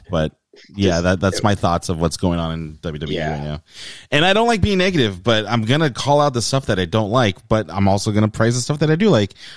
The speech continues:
Speaker 1: Unfortunately, this week, there wasn't that much stuff that I did like from W W E. A E W, completely different story, but yeah.
Speaker 2: Yeah, it's a, it was a, it was a strange week in wrestling.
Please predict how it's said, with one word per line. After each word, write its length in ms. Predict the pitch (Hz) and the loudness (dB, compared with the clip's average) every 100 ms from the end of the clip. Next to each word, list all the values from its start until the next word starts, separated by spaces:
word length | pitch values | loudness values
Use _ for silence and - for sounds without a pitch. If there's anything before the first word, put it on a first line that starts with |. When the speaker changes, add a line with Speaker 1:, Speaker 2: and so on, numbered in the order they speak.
| - | -8
Speaker 1:
Unfortunately, 480 | 92 101 120 127 127 | -6 0 0 4 2
this 120 | 135 | 4
week, 200 | 165 190 | 2 0
there 100 | 107 | -2
wasn't 500 | 98 104 107 113 80 | 0 0 0 -4 0
that 200 | 110 107 | 0 0
much 160 | 110 104 | -2 0
stuff 200 | 113 98 | 0 0
that 120 | 101 | 2
I 80 | 92 | 2
did 220 | 92 90 | 0 0
like 260 | 90 90 85 _ - _ - | 0 -2 -4 _ -20 _ -2
from 220 | 107 90 | 0 2
W 200 | 87 80 | -2 -2
W 240 | 78 71 | -4 -4
E. 160 | 67 64 _ _ _ _ | -6 -10 _ _ _ _
A 80 | 143 | -2
E 20 | 143 | 0
W, 280 | 131 123 | 2 2
completely 340 | 117 _ - 98 | 0 _ -2 -2
different 140 | 71 - | -2 -6
story, 220 | - 57 | -6 -4
but 200 | - - | -4 -6
yeah. 200 | 80 - _ _ _ _ _ _ _ _ _ _ _ _ _ _ _ _ _ _ - _ | -8 -10 _ _ _ _ _ _ _ _ _ _ _ _ _ _ _ _ _ _ -20 _
Speaker 2:
Yeah, 360 | 131 127 131 123 | -6 -2 -2 -2
it's 240 | 127 - | -4 -2
a, 260 | 127 120 - - - - - | 0 0 -2 -4 -6 -6 -4
it 80 | |
was 180 | 117 120 | -2 0
a, 360 | 123 117 110 98 | 0 -2 -2 -2
it 40 | |
was 160 | 110 113 | -2 -2
a 40 | |
strange 340 | - 135 127 123 | -4 -4 -4 -2
week 160 | 127 | -4
in 100 | 127 | -2
wrestling. 560 | 117 117 - 107 98 90 | -4 -4 -4 -4 -4 -6